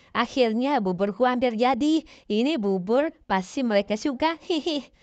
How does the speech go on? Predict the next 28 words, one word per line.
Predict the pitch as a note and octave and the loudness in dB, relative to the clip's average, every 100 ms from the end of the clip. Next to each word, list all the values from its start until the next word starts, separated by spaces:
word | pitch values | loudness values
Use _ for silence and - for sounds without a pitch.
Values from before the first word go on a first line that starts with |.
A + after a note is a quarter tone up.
| - | -4
Karena | G#3 G3+ A#3+ | -2 -2 -4
ini | - A#3 D4+ | -2 0 0
bubur | C4+ G#3+ C#4 | 0 0 0
tapioka | A3+ G3 G#3+ F3+ E3+ F3+ C#4+ E4 - - | 0 0 0 0 0 0 -2 -2 -6 -12
dibuat | - G3+ A3 C4+ | -6 0 2 2
dari | G#3+ F#3 F3 G#3+ D4 D#4+ | 0 -2 -2 -2 -4 -4
tepung | F#3 G#3 F#3+ | -4 -2 0
terigu | F#3+ F#3 F#3+ D4+ | 0 0 0 0
dan | G#3+ G3+ | 0 0
tepung | F#3 G3+ A#3 - | -2 -2 -6 -4
kanji. | G#3+ G3 G#3 D#4 D4+ - | -4 -2 2 0 0 -4
Hehe. | C#4 C4 A#3+ - - | -4 -2 -4 -8 -8
Nya, | D4 | -4
nya, | E4 D#4+ | -2 -2
nya, | C4+ A#3+ | 0 0
nya, | D#4 | -2
nya, | E4+ B3 A#3 | -2 -2 -2
nya. | A#3 G#3+ - _ | -2 -2 -6 _
Nya, | C4 C#4+ | -4 -2
nya, | D4 C#4+ | 0 0
nya, | D4 | 0
nya, | C4 G#3 G3 | -2 -2 -2
nya. | D3 D#3+ F3+ | -2 -2 -2
No, | C#4+ D4+ D#4+ | 0 0 -2
no, | |
no, | F4+ - E3 D3 | -4 -6 -8 -4
no, | C4+ D#4+ D#4+ | -2 -2 -2
no. | E4+ F3+ F3 F3 | -2 -2 -2 -4